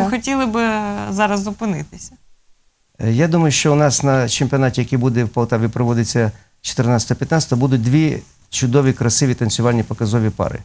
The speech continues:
Speaker 1: Е, я
Speaker 3: От.
Speaker 1: навіть покажу ось афішу. Чотирнадцятого, п'ятнадцятого травня відбудеться,
Speaker 2: Мгм.
Speaker 1: так,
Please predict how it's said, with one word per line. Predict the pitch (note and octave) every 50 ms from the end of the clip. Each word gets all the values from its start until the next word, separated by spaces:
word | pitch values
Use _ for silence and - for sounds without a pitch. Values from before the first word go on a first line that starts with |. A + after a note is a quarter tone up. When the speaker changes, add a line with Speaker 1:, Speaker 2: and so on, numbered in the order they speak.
| _ _ -
Speaker 1:
Е, | - F#3+ F#3 - -
я | A3 G#3+ A#3 A#3
Speaker 3:
От. | A#3
Speaker 1:
навіть | A#3 A3+ A3 A3+ - -
покажу | A3+ A3 G3+ A3+ G#3+ G3+ A3 G3+
ось | - G3 F#3+ - -
афішу. | G#3+ G3 - - G#4+ C5+ C#5 - - C4 A#3 A3 G#3+ - - - - - - _ - - - -
Чотирнадцятого, | A#3+ - A3+ B3 B3+ B3+ A#3+ A#3+ - - A3+ G#3+ G#3
п'ятнадцятого | G#3+ A#3 A3+ G#3+ A3+ G#3 G3+ G3+ - - - G#3+ A3 A3+
травня | - B3+ C4+ D4 E4 F#4 F#4+ F#4+ F#4+ F#4+ F#4+ F4
відбудеться, | C4+ A#3 G3+ G3+ G#3+ A#3+ D4 C4+ D4 C4+ - - D4+ C4 B3+
Speaker 2:
Мгм. | B3 B3 E4+ G4 - -
Speaker 1:
так, | G3 F#3 F#3+ G3 - -